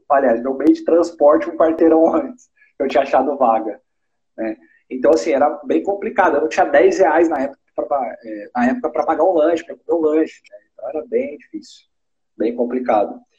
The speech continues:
E tudo isso aconteceu, todo esse problema, por estresse, galera. Então, assim, eu tive uma miocardite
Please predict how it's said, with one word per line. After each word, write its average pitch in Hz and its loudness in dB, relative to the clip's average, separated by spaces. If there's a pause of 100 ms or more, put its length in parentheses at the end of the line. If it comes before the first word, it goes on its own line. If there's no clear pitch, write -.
(460)
E - -4
tudo 269 4
isso 277 0
aconteceu, 202 -2
todo - 2
esse - -10
problema, - 0
por 160 2
estresse, - -2
galera. 85 -2 (260)
Então, 139 -4
assim, - -4
eu 113 -2
tive 131 -6
uma 165 4 (120)
miocardite - -2